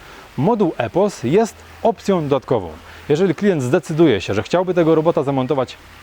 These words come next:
nie kablowo, tylko bezprzewodowo, musi zamontować taki moduł epos w robocie.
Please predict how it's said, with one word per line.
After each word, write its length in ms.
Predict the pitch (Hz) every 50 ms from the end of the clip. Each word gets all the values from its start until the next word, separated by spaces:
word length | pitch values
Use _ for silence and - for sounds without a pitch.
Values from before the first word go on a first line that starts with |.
| - - -
nie 280 | 185 247 247 180 104 - - - - - -
kablowo, 540 | - 185 156 135 139 135 113 92 85 78 76 - - - - - -
tylko 240 | 156 123 - 107 101
bezprzewodowo, 840 | 156 233 226 - - - 156 123 120 104 92 85 98 156 220 240 - - - - - - - - - - - - - -
musi 380 | 240 277 - - 247 233 220 - - - - - -
zamontować 560 | 131 143 214 196 170 151 143 156 151 147 -
taki 220 | - 143 - - 123
moduł 260 | 127 135 131 120 104
epos 320 | 98 - 110 104 - - - - - -
w 40 | 123
robocie. 380 | 156 151 135 117 104 - -